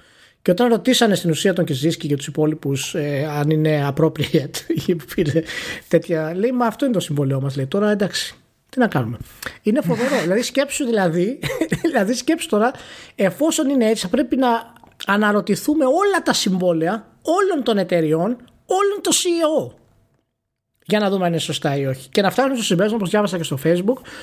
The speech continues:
Speaker 1: ότι, «Αχ, γαμημένα καπιταλισμέ. <laughs> Σύγχρονη καταστροφή». <laughs> Δηλαδή, είναι και αυτό είδηση. Τα προβλήματα του καπιταλισμού είναι και αυτό είδηση που η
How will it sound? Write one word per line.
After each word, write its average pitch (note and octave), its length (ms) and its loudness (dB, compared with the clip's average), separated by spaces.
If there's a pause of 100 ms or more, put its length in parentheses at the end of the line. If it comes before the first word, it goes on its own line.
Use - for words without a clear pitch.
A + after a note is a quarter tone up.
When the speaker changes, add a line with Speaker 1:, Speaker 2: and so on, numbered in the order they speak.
(200)
Speaker 1:
ότι, G3+ 440 2 (280)
«Αχ, E3+ 540 2
γαμημένα D3+ 580 2
καπιταλισμέ. C3+ 960 -2 (640)
<laughs> - 640 -12
Σύγχρονη F3 600 0
καταστροφή». D#3 960 2 (920)
<laughs> - 920 -12
Δηλαδή, A#3+ 380 2 (300)
είναι A#3 180 2
και C4 120 0
αυτό E3+ 280 0
είδηση. D#3 480 -2 (720)
Τα F3+ 120 0
προβλήματα F3+ 460 2
του G3+ 60 -2
καπιταλισμού F3 440 2
είναι G#3+ 100 4
και G#3+ 160 0
αυτό G3 280 0
είδηση G#3+ 340 2
που G3+ 120 0
η F#3+ 60 2